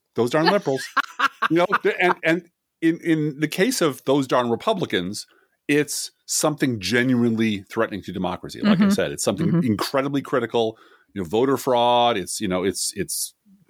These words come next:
Speaker 1: it's the January
Speaker 2: Stealing
Speaker 1: sixth.
Speaker 2: judgeships.
Speaker 1: Yeah,
Speaker 2: Yeah.
Speaker 1: it's really bad shit,
Speaker 2: Right,
Speaker 1: and it's shit
Speaker 2: right.
Speaker 1: that's, that's endemic.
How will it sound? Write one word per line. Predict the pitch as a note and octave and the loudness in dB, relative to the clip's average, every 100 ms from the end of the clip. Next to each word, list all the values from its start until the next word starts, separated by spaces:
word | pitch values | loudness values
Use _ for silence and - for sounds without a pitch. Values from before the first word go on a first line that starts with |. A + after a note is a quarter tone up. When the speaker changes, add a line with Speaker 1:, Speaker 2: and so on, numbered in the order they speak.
| - _ | -20 _
Speaker 1:
it's | - F#2 - | -8 -4 0
the | F#2+ | 0
January | D#2 D#2 - - A#2+ - C#4+ | -2 -8 -10 -2 2 4 4
Speaker 2:
Stealing | A#3+ A3 - | 4 4 2
Speaker 1:
sixth. | |
Speaker 2:
judgeships. | A3 G#3 G#3 - - A3 G#3+ - - | 2 0 0 -2 0 -2 -4 -8 -2
Speaker 1:
Yeah, | A3 | 2
Speaker 2:
Yeah. | A3+ F#3+ D#3+ | 4 4 2
Speaker 1:
it's | D3+ | 0
really | C3 C3+ G3+ G#3 G3 F3 | -4 0 2 2 2 0
bad | A2 B2+ B2+ B2 | 2 2 2 0
shit, | - - C3 | -2 0 2
Speaker 2:
Right, | E3 | 2
Speaker 1:
and | G#2+ | 0
it's | G2 | -4
shit | - F3 | 0 0
Speaker 2:
right. | C#3+ | 0
Speaker 1:
that's, | A#2+ - | -2 -4
that's | A#2 A2+ - - _ | -4 -4 -6 -12 _
endemic. | B2+ B2 G2 B2 A2 C#2 - | -2 -2 0 -2 -2 -6 -14